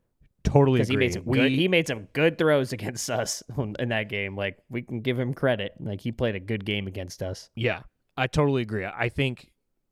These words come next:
Speaker 1: going into next season, so you're going, Tyler Van Dyke's going to transfer,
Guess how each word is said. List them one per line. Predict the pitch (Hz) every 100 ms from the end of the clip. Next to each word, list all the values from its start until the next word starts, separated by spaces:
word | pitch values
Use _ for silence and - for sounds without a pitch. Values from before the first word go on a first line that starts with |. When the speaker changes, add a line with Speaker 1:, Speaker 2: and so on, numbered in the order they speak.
| _ _ _ -
Speaker 1:
going | 120 135 151
into | 160 147
next | 127 127 -
season, | 120 104 104 98
so | -
you're | 110 107
going, | 120 135 143 -
Tyler | 120 131 131
Van | 135
Dyke's | 120 104 -
going | 104 92
to |
transfer, | 87 110 90 - 101 95